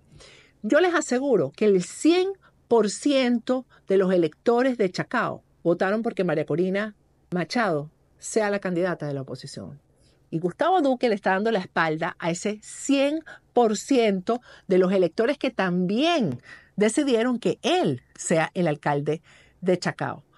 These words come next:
Porque tienes que darle la espalda al país si lo que tienes de frente es un régimen que te está ofreciendo contratos,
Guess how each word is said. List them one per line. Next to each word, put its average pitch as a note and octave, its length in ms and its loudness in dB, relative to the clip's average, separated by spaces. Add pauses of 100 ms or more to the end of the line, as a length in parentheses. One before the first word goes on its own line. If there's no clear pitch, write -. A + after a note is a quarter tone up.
(200)
Porque G#3 340 2
tienes C4 280 -2
que E4+ 120 2
darle C4 240 2
la D4 100 0
espalda A#3 520 0
al C4 180 -2
país B3+ 540 -2 (140)
si - 160 0
lo G3+ 100 2
que F#3 100 0
tienes F3+ 260 -2
de G#3+ 140 0
frente A3+ 640 -2 (220)
es F3+ 120 0
un G#3+ 140 0
régimen A#3+ 420 0
que F3+ 120 -2
te F3+ 100 -6
está F3+ 260 -4
ofreciendo F#3+ 800 0 (180)
contratos, F3+ 800 0